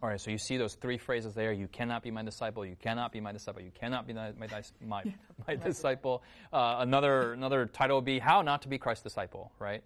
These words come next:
Speaker 1: So let's, let's, let's hack each one of those. Uh, Israel, the first one there is, uh, talking about father and mother. You gotta hate m-, wife, children, brothers and sisters.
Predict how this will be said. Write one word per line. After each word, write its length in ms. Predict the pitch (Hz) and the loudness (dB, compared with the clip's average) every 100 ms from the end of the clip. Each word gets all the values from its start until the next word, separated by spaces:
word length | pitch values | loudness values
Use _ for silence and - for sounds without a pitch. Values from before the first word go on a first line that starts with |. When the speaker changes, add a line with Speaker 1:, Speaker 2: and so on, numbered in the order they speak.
| - - | -16 -20
Speaker 1:
So 640 | - 175 165 160 156 147 139 160 | 0 6 8 8 8 6 2 0
let's, 180 | 180 | 0
let's, 180 | - 202 | 2 0
let's 220 | 139 151 | 2 -2
hack 180 | - 151 | 2 0
each 140 | 135 - | 0 -2
one 100 | 127 | -2
of 120 | 110 | 0
those. 280 | 104 101 - | 0 -2 -4
Uh, 200 | 120 117 | -2 0
Israel, 240 | 147 143 | 2 2
the 60 | 120 | 0
first 340 | - 143 - | -2 -4 -2
one 140 | 131 117 | -2 0
there 280 | 117 117 | 2 2
is, 480 | 117 113 113 107 107 - - - | 2 2 2 2 -2 -8 -20 -2
uh, 100 | 120 | -2
talking 200 | 113 139 | 2 0
about 100 | 117 | 0
father 280 | - 143 139 | 4 4 4
and 60 | 131 | 4
mother. 220 | 131 127 | 4 4
You 80 | 107 | 4
gotta 220 | 110 104 | 4 2
hate 340 | - 135 131 | 0 -2 -2
m-, 140 | - 120 | -4 -6
wife, 460 | 110 120 139 135 | 2 4 4 2
children, 480 | - - 135 131 131 | -4 -2 0 0 0
brothers 180 | 123 120 | 0 0
and 80 | 120 | 0
sisters. 560 | 127 - 120 110 - | -6 -6 -4 -6 -10